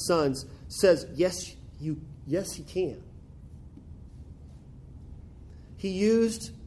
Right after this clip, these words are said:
flawed Peter. He used a murderer, Paul.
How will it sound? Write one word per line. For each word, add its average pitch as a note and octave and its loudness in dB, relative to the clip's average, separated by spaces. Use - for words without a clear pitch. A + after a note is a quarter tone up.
flawed E3+ 4
Peter. C#3 -4
He G#3 0
used A3 2
a F3 2
murderer, F#3 6
Paul. E3 4